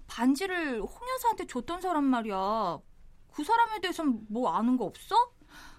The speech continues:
항공사에 탑승객 명부 같은 것도 있을 거고. 그 사람이 누군지만 알아내면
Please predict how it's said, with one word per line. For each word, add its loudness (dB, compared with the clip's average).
항공사에 0
탑승객 -4
명부 2
같은 -4
것도 -10
있을 -8
거고. -6
그 -2
사람이 4
누군지만 0
알아내면 2